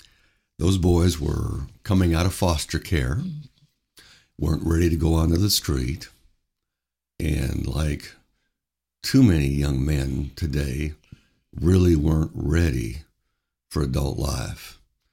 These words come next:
Speaker 1: They didn't have I D, they didn't have driver's license, they hadn't finished high school, they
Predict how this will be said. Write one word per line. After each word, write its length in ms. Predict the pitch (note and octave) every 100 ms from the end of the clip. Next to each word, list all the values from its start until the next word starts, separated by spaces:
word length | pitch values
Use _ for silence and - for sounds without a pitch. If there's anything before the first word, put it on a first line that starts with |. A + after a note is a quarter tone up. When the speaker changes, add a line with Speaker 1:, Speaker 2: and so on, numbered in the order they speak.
| _ _ _
Speaker 1:
They 120 | C2+
didn't 220 | B1+ C#2+ C#2
have 580 | C2+ B1 A#1 A1+ - - -
I 260 | D2 C2+
D, 480 | C2+ E2+ F2 D#2+ D2+
they 200 | C2+ A#1
didn't 220 | C2 C2
have 280 | C2 B1 - _ _ _ -
driver's 460 | D#2+ F2 D2 D2
license, 640 | C#2 D2+ C#2+ - C2+ C2+ B1+
they 140 | C2+
hadn't 280 | C2 C2+ C2
finished 400 | - C#2 A#1+ -
high 240 | - F2
school, 680 | F2 - F2+ D#2+ - - - _ _ - - - - _ -
they 600 | C#2 C#2 C2 C2 A#1